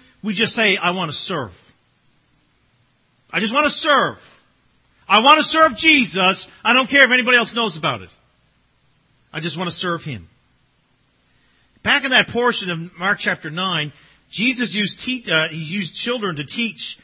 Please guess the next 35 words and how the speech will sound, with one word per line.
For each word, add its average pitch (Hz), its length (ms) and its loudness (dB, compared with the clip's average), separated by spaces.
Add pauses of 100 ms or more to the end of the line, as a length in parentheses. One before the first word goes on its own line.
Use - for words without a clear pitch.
(140)
about 165 300 -2
service. 208 680 -6 (500)
And 190 120 0
he 196 80 0
did 254 140 -6
that 233 160 2
for 185 240 -6
a 123 140 -18
few 202 200 -6
reasons. 156 400 -6
One, 170 420 -6
the 139 80 -14
children 165 500 -8 (260)
in 143 100 -12
that 185 240 2 (160)
age 160 580 -6 (240)
was 151 140 -8
at 175 120 -2
the 156 100 -6
bottom 175 600 -2
of 151 220 -8
the 135 80 -10
social 143 380 -8
ladder. 131 320 -4
They 165 140 -4
were 151 100 -4
viewed 147 320 -4
as 123 120 -4
property 165 800 -8 (300)
and 147 180 -8
largely 156 640 -4
ignored 143 560 -8
by 127 200 -4
most 135 320 -8
adults. 127 600 -16